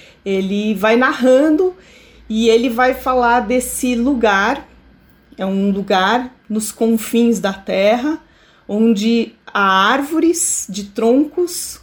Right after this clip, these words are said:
com lábios que ficam cantando eternamente. Então, as músicas, os cânticos de cura, de sabedoria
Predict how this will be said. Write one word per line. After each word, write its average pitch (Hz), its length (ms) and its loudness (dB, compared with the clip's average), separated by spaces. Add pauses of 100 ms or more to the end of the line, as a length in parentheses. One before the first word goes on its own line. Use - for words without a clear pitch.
com 233 220 0
lábios 220 640 0
que - 180 -10
ficam 233 380 -4
cantando 247 560 0
eternamente. 240 1040 -4 (420)
Então, 254 380 2
as 254 200 0
músicas, 226 720 0
os 190 160 -8
cânticos 220 760 -2
de 196 80 -8
cura, 226 760 0 (420)
de 185 120 -10
sabedoria 202 1080 0